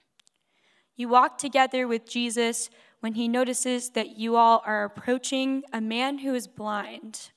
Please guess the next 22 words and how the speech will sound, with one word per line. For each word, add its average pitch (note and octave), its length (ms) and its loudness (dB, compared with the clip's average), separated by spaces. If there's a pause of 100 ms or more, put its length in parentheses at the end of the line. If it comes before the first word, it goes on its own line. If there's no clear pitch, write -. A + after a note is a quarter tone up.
(100)
along G#3+ 400 -4
the G3 80 -10
path. - 560 -14 (1400)
One A#3 180 -2
of C4 140 -2
your B3+ 120 0
peers B3 540 -6
asks A3+ 440 -2
him, G3 280 -12
"Rabbi, A3+ 600 2 (500)
who D#4+ 160 2
sinned, G#3+ 640 -2 (200)
this C4 300 2
man A#3 480 0 (120)
or A3 120 -4
his G#3 220 -8
parents, C#4+ 640 -6 (340)
that A#3+ 200 0
he B3 100 2
was A#3 160 2
born A3+ 460 0
blind?" G#3 640 -6